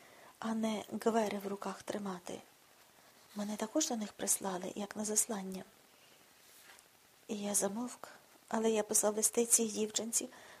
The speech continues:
коли вона пішла вчитися, аби вона життя розуміла. А ви її на коліна хотіли поставити. "Знаєте", м'яко закінчив він, "я вам не дорікаю, бо тут не варто, але, може, через таких, як ви, той час і не минув дотепер.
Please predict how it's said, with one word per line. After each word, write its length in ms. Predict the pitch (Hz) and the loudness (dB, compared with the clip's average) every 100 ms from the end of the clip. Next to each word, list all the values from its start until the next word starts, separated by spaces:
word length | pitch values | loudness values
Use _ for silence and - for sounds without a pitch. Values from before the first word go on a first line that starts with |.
| - | -2
коли 200 | 233 226 | 2 2
вона 180 | 220 220 | 2 0
пішла 300 | 226 - 226 | 2 2 2
вчитися, 560 | 226 262 202 - 190 - - - - | 0 0 0 0 0 -6 -14 -16 -4
аби 240 | 220 233 | -2 0
вона 220 | 233 226 | 0 0
життя 360 | 233 247 - 254 | 0 0 0 0
розуміла. 580 | 202 208 208 190 185 190 - - _ - | 2 2 0 -2 -4 -8 -16 -20 _ -8
А 60 | - | -4
ви 120 | 233 | -2
її 180 | 254 233 | -2 -2
на 140 | 208 | -2
коліна 340 | 208 208 240 240 | -2 0 0 -2
хотіли 320 | 226 - 214 | -4 -4 -4
поставити. 640 | 208 214 208 208 202 - - - - - - - - | 0 0 2 -2 -6 -10 -12 -18 -20 -20 -20 -20 2
"Знаєте", 580 | - 233 302 262 214 208 | 2 2 -2 -4 -6 -6
м'яко 300 | 220 220 214 | -2 -2 0
закінчив 520 | 214 208 214 208 214 | -2 -2 -4 -2 -2
він, 240 | 202 202 202 - - | -4 -6 -8 -14 -10
"я 80 | 254 | -4
вам 140 | 262 | -2
не 80 | 262 | -2
дорікаю, 560 | 254 247 247 320 320 220 | 0 -2 2 4 4 4
бо 200 | 202 208 | -2 -4
тут 200 | 226 - | -4 -2
не 100 | 226 | -2
варто, 400 | 208 233 - - - - - - - | 0 -2 -4 -6 -6 -18 -20 -16 -6
але, 200 | 214 220 | -4 -2
може, 220 | 220 214 | -2 0
через 280 | 214 214 - | -2 0 0
таких, 360 | 214 - 220 | 0 -4 -2
як 180 | - - | -4 -2
ви, 220 | 196 226 247 - - - | -4 -4 -8 -16 -20 -6
той 160 | - 233 | 0 2
час 260 | 233 240 | 4 4
і 60 | 240 | 4
не 100 | 233 | 2
минув 280 | 233 233 277 | 0 -2 -2
дотепер. 460 | 208 196 - - | -4 -6 -8 -8